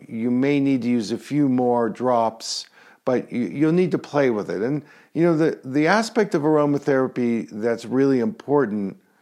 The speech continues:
is the intuitive part. And if your intui-, intuition is strong, you'll know one drop, two drops, once a day, twice a day.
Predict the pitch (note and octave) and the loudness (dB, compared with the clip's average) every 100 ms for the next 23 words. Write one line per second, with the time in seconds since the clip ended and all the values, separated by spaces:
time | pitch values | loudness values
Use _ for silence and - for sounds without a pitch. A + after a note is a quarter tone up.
0 | _ _ _ - C3+ C3 B2+ G2+ A#2 A2 | _ _ _ -4 2 2 2 0 -4 -4
1 | G#2+ B2 A#2 G2+ - F2+ D#2 - _ _ | -4 -4 -2 -4 -6 -10 -10 -10 _ _
2 | _ _ _ _ _ _ - B2 B2 B2 | _ _ _ _ _ _ -8 -4 -2 -2
3 | A#2+ A#2+ B2+ C3+ D3+ D#3+ E3 E3 D#3+ D3 | -2 -4 -2 0 0 0 0 0 0 -2
4 | E3 E3 E3+ E3+ E3+ D3 B2 - - C3+ | -2 2 2 2 2 -2 -2 -4 0 2
5 | C3+ D3 F3+ F#3 - _ _ - G3 G3+ | 4 2 0 -4 -12 _ _ 0 2 4
6 | G3+ B2 F#2 A#2+ C3 A2+ G2+ E2+ - C#3 | 4 4 2 2 0 2 0 0 -4 -4
7 | A#2+ A2+ E2 - - - A#2 A#2+ A#2 G#2 | 0 0 0 -4 -14 -6 -4 -4 -4 -4
8 | F#2 - A#2+ A#2 - G#2+ F#2+ D2+ | -4 -4 -4 -4 -4 -2 -2 -4